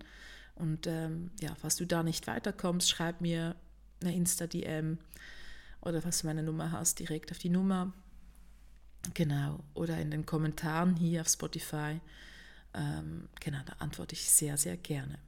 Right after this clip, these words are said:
Ja, die zweite Sache, wie das Universum mit uns kommuniziert, sind Synchronizitäten.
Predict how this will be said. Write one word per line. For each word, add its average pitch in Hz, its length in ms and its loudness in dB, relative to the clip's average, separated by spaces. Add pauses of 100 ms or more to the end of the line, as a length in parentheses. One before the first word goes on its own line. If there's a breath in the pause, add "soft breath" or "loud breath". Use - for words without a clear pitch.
(920 loud breath)
Ja, - 260 2 (540)
die 202 100 2
zweite 202 1080 6
Sache, 185 560 2
wie 175 180 4
das 170 220 0
Universum 175 600 4
mit 175 180 2
uns 165 260 0
kommuniziert, 190 920 2
sind - 460 0
Synchronizitäten. 160 1300 -2